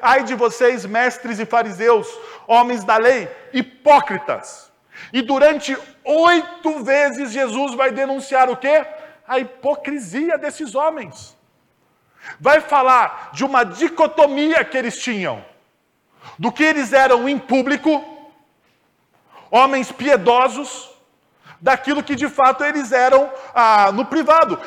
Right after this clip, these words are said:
Em algum momento Jesus vai falar assim: "Ai de vocês, fariseus e mestres da lei hipócritas, vocês são o quê? Como o quê?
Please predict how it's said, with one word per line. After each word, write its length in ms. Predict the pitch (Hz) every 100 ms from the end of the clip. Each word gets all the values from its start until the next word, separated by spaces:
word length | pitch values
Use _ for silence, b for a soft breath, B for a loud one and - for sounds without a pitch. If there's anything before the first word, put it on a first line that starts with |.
| -
Em 140 | 254
algum 480 | 294 262 190 330 453
momento 580 | 339 294 277 311 311 262
Jesus 300 | 262 254 277
vai 100 | 285
falar 220 | 277 254
assim: 320 | - 277 196 B B
"Ai 220 | 240 294
de 100 | 262
vocês, 640 | 269 262 - 262 277 262 -
fariseus 600 | 262 254 220 240 277 233
e 60 |
mestres 480 | 233 254 262 - 269
da 120 | 254
lei 220 | 254 269 254
hipócritas, 880 | 262 - - 262 262 240 - 175 - B B
vocês 440 | 247 254 269 285
são 260 | - 269 254
o 40 |
quê? 260 | - 277 294
Como 220 | 269 240
o 40 | -
quê? 280 | 294 320